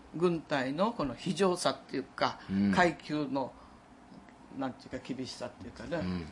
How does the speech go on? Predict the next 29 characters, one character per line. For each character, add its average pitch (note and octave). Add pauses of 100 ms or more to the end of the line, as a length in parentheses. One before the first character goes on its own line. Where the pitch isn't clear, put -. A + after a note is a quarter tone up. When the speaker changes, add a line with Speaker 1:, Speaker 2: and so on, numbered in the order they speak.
(160)
Speaker 1:
そ F#3
れ F#3
を D#3
も D#3 (520)
う -
目 F3+
の F3+
当 F#3+
た F3+
り D3
に B2+
見 B2+
て C#3+
き -
ま -
し - (1400)
た。 -
Speaker 2:
ど A2+
ん A2+
な？ G2 (180)
Speaker 1:
今 G3+
考 E3
え D#3+
て -
も G3+
涙 G3
出 D#3
る、 E3+
本 F3+